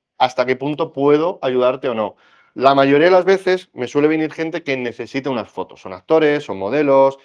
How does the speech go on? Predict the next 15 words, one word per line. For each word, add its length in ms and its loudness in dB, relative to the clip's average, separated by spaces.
necesitan 320 -2
fotos 240 -8
para 180 -6
su 120 -14
repre, 480 0
necesitan 440 -6
fotos 260 -10
para 240 -10
redes 480 2
o 40 -10
necesitan 380 -10
fotos 260 -8
para 280 -2
la 80 -4
agencia. 800 -2